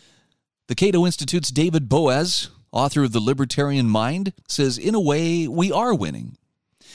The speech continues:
He says, "Over the past couple hundred of years, we've moved from a world where very few people had rights and markets were not free, to a world mostly marked by religious freedom, personal freedom, freedom of speech,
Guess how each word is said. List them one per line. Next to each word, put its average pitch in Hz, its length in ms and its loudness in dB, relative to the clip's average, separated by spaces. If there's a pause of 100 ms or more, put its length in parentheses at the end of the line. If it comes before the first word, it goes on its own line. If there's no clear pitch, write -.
He 135 80 2
says, 131 240 -2
"Over 262 160 2
the 196 100 0
past 170 320 0
couple 170 280 0
hundred 160 260 0
of 185 140 -2
years, 92 320 -2 (760)
we've 196 320 2
moved 165 340 4
from 131 540 0 (340)
a 123 80 0
world 160 420 0
where 135 180 0
very 147 400 -2
few 165 200 -2
people 135 360 -4
had 147 320 -6
rights 98 640 -4
and 127 100 2
markets 113 400 0
were 101 140 -4
not 90 340 -2
free, 90 380 -6 (580)
to 185 180 2
a 160 60 4
world 202 380 2
mostly 220 360 0
marked 180 300 0
by 170 120 2
religious 160 460 0
freedom, 185 440 -4 (200)
personal 113 380 -2
freedom, 147 400 -4 (320)
freedom 117 300 0
of 170 100 -4
speech, - 600 -6